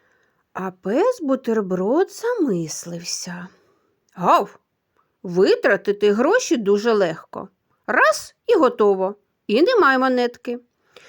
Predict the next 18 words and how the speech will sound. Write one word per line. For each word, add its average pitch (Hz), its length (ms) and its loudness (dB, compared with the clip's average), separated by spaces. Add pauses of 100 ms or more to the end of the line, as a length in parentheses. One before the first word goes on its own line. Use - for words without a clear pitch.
(320)
Наприклад, 277 520 2
на 370 180 4
льодяники. 196 800 0 (440)
Льодяники 427 600 2
швидко 415 440 0
закінчаться, 269 880 -2 (140)
і 302 180 0
все. 359 440 0 (1500)
Якщо 233 480 0
грошики 349 480 0
у 349 80 2
сховище 453 720 0
або 240 280 0
скарбничку 294 680 0
покласти, 190 720 -4 (600)
то 427 100 2 (220)
вона, 427 420 6
звісно, 381 640 2